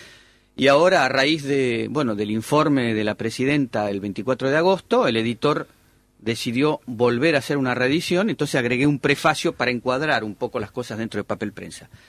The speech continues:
El libro es la historia de un joven hijo de inmigrantes, este, judío, argentino, criollo, que entre los veintiséis y los treinta y cinco años, este, construyó un imperio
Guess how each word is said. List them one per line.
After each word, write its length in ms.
El 160
libro 240
es 80
la 100
historia 560
de 120
un 440
joven 680
hijo 340
de 80
inmigrantes, 920
este, 440
judío, 520
argentino, 640
criollo, 600
que 100
entre 240
los 140
veintiséis 580
y 40
los 120
treinta 240
y 20
cinco 360
años, 580
este, 360
construyó 460
un 80
imperio 540